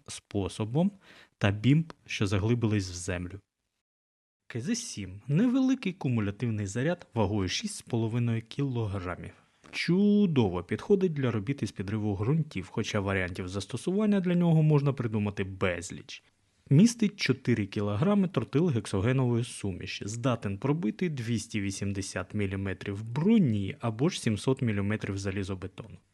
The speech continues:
При застосуванні для утворення шурфів у залізобетонному чи асфальтному дорожньому покритті товщиною до сто п'ятдесяти міліметрів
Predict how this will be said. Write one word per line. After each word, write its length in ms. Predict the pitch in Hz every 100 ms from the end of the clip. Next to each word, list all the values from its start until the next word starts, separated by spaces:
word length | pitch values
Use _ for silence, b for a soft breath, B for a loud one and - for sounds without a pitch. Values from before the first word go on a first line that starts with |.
| _ -
При 180 | 143 185
застосуванні 1400 | 254 233 - 262 233 - 254 208 120 104 98 92 95
для 180 | 98 113
утворення 560 | 185 208 165 165 170 175
шурфів 640 | - 196 196 - 113 104 -
у 140 | 123
залізобетонному 920 | 110 107 101 107 104 - 107 98 95
чи 280 | 92 - 113 -
асфальтному 800 | 117 - - 101 90 - 92 95
дорожньому 560 | 101 98 90 98 98
покритті 440 | 98 135 151 151 - -
товщиною 540 | 165 - 170 170 160
до 160 | 143 147
сто 260 | - 147
п'ятдесяти 800 | 147 139 139 143 127 127 - 131
міліметрів 840 | 123 120 120 123 120 110 113 104